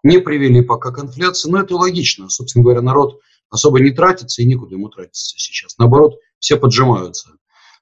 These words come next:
Так вот, моментально все посмотрели на сумасшедшие, великолепные доходности по огромному количеству бандов и побежали покупать. У меня уже клиенты несколько дней пытаются там какие-то банды купить, и,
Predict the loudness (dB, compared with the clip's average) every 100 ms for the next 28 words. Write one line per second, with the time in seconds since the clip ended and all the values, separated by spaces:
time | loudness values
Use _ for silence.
0 | _ 2 4 2 0 -2 0 0 2 2
1 | 2 0 -4 -6 -6 -4 -4 -2 0 2
2 | 2 -2 -6 -4 -4 -6 -6 -2 0 2
3 | 0 -2 -8 -8 -6 -6 -6 -10 -14 _
4 | -8 0 2 4 2 -2 -10 -10 -12 -6
5 | -4 0 0 0 _ _ _ _ _ _
6 | 2 4 2 -2 -6 -12 _ _ 2 4
7 | 4 2 0 -8 -12 -8 -8 -6 -4 -2
8 | -2 -4 -2 -2 -2 -4 -6 -6 -6 -6
9 | -4 -4 -4 -6 -6 -6 -10 _ _ _
10 | _ _ -12 -12 -2 2 4 4 2 -2
11 | -4 -4 -4 -4 -10 -2 0